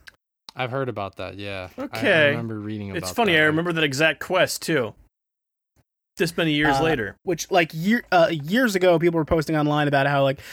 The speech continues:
Speaker 3: "I think something's funky here, and this character was supposed to be a Turian, and nobody got around to replacing the model, and then the game
Speaker 2: Mm-hmm.
Speaker 3: shipped."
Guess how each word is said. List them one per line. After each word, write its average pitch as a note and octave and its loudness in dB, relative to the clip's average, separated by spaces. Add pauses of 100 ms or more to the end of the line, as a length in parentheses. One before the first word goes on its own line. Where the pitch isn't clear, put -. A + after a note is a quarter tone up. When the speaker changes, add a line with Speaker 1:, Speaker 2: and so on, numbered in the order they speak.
(160)
Speaker 3:
"I F4 2
think B4+ -4
something's G#4 0
funky D4+ 2
here, C#4+ 2
and B3+ 2
this A#3+ 0
character A#3+ -2
was G#3+ -2
supposed B3 0
to A3+ -12
be A#3 -2
a G#3+ 0
Turian, A3 2
and F#3+ 0
nobody G3+ 0
got G#3 2
around G#3 2
to G#3 -2
replacing G3 0
the F3+ 0
model, F#3 2
and E3+ 0
then D#3 2
the D3+ 0
game F3+ 0
Speaker 2:
Mm-hmm. D3 -2
Speaker 3:
shipped." G3 0